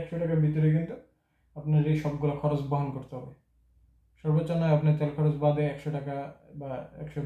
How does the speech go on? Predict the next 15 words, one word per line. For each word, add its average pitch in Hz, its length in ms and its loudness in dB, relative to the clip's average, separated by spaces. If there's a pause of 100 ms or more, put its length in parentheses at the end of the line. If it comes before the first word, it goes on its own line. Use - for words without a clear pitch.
বিশ 139 220 -8
ত্রিশ 139 280 -10
টাকা, 147 160 -10 (360)
একশো 180 300 -6
টাকা 233 160 -2
অ্যাভারেজে 196 560 2 (140)
রাখাই 180 340 0
কষ্ট, 156 200 -6 (520)
বর্তমানের 156 540 4 (140)
পরিস্থিতিতে 151 600 -2
একশো 151 180 -12
টাকা 151 240 -2
রাখাটাই 151 440 2
কষ্টকর, 151 380 -8 (880)
এখান 160 200 -2